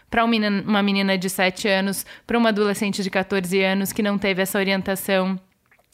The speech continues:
E não é descabido que ela apareça aos quarenta, aos cinquenta, aos sessenta.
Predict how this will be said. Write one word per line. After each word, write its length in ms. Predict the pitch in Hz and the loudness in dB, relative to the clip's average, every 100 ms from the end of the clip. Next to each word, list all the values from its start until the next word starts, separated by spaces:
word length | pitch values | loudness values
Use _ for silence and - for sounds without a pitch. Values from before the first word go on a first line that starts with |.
| - | -4
E 100 | 269 | 0
não 220 | 247 240 233 | 2 2 2
é 120 | 220 | 2
descabido 840 | 202 - - 196 208 220 180 160 - _ _ _ _ _ _ _ - | 0 -2 -2 0 0 0 -2 -6 -10 _ _ _ _ _ _ _ -8
que 120 | - | 0
ela 180 | 196 202 | 2 2
apareça 480 | 190 202 185 185 190 | 2 0 0 0 0
aos 180 | 180 - | 0 -2
quarenta, 640 | - 190 175 175 175 180 | 0 0 0 -2 -2 -2
aos 300 | - 180 180 | 0 0 -2
cinquenta, 680 | - 190 180 180 170 170 180 | -6 -6 -4 -2 -2 -4 -2
aos 320 | - 185 185 | 0 0 -2
sessenta. 760 | - 190 185 185 180 175 180 | -4 -6 -4 -4 -4 -4 -8